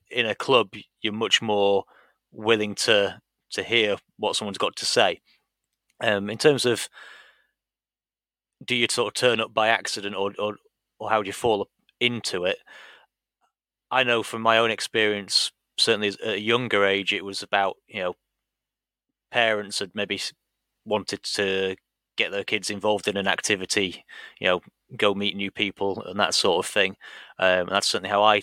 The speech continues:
ended up going along to the club that I went to. Um, in terms of older age, Michael might be able to touch on this better if he, he's maybe starting up the club and, and been to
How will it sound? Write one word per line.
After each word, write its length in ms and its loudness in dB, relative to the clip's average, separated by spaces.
ended 260 -4
up 120 -2
going 180 0
along 180 -6
to 100 -12
the 80 -14
club 180 -6
that 100 2
I 160 4
went 280 -4
to. 240 -6
Um, 460 -2
in 60 -14
terms 180 2
of 100 -4
older 380 2
age, 300 4
Michael 240 0
might 120 -2
be 60 0
able 120 0
to 220 -10
touch 240 -6
on 120 -4
this 180 -4
better 300 2
if 240 -12
he, 160 -12
he's 280 -12
maybe 300 -4
starting 340 4
up 120 0
the 60 -10
club 240 2
and, 120 0
and 180 -4
been 140 -4
to 120 -6